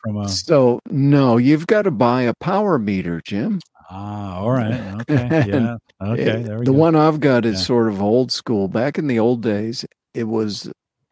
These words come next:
Speaker 2: all of the electronics of it were incorporated into the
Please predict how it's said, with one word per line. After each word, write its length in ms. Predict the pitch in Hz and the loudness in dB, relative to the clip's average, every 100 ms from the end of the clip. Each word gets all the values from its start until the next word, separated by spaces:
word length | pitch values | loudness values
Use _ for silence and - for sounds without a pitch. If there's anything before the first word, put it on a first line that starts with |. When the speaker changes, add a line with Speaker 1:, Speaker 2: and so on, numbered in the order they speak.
| _ _ _ - | _ _ _ -10
Speaker 2:
all 360 | - 120 131 131 | 0 4 6 4
of 200 | 120 104 | 2 0
the 520 | 117 113 107 107 104 - - | 0 2 2 0 -2 -6 -4
electronics 840 | 101 104 - 117 117 123 113 - | -2 -2 -2 0 0 0 -2 -2
of 180 | 98 92 | -2 -2
it 120 | 98 | -2
were 220 | 98 98 | 0 0
incorporated 800 | 95 95 110 101 107 98 101 98 | 0 0 0 0 0 0 0 -2
into 800 | 98 95 - - 107 101 101 92 | -2 -4 -8 -2 0 0 -2 -2
the 260 | 101 98 | -2 -2